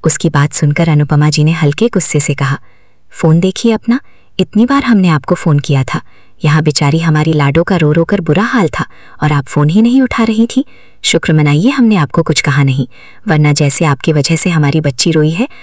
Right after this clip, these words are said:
हम आपको अच्छे से डांट लगाते, फिर आप दोबारा कभी ऐसी लापरवाही करने की हिम्मत नहीं करती।"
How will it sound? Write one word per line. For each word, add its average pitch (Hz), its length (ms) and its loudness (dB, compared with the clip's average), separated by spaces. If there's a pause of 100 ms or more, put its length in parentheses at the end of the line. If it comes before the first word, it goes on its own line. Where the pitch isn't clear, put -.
(160)
हम 185 140 2
आपको 185 240 -2
अच्छे 170 260 -2
से 294 120 0
डांट 156 260 -2
लगाते, 135 380 -4 (360)
फिर 170 120 0
आप 147 120 0
दोबारा 143 360 0
कभी 185 260 0
ऐसी 180 220 0
लापरवाही 170 500 0
करने 165 300 0
की 185 120 -4
हिम्मत 160 320 0
नहीं 180 180 0
करती।" 226 360 -4